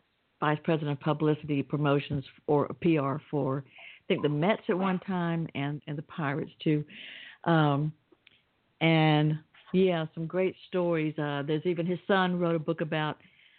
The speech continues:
um, Roberto Clemente's bat that he hit the, uh, was it the four hundredth home run with, and the, what was the real bat, and some kind of a search for that. It's called, uh, <laughs> A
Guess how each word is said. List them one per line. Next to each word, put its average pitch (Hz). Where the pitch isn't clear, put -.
um, 147
Roberto 160
Clemente's 156
bat 147
that -
he 143
hit 151
the, 151
uh, 151
was 156
it 135
the -
four 151
hundredth 160
home 156
run 160
with, 165
and 139
the, 151
what 160
was 160
the 160
real 160
bat, 156
and 143
some 151
kind 160
of 143
a 135
search 160
for -
that. 151
It's 147
called, 147
uh, 147
<laughs> -
A 320